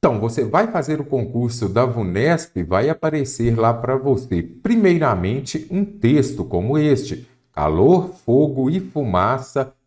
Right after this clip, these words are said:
retirado da Folha de São Paulo". Sempre sugiro, mesmo sendo um texto pequeno, não faça a leitura dele neste momento.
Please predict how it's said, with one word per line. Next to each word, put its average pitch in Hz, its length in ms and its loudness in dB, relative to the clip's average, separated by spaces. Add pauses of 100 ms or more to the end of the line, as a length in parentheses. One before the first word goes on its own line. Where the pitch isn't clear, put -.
(100)
retirado 113 680 4
da 107 200 2
Folha 95 500 -2
de 85 240 -4
São 117 300 -2
Paulo". 101 340 4 (420)
Sempre 233 220 0
sugiro, 139 360 0
mesmo 226 580 2
sendo 160 400 -2
um 147 100 -2
texto 127 400 2
pequeno, 147 540 0
não 190 520 2
faça 135 380 2
a 143 40 -2
leitura 135 520 2
dele 110 340 2
neste 120 380 0
momento. 127 480 2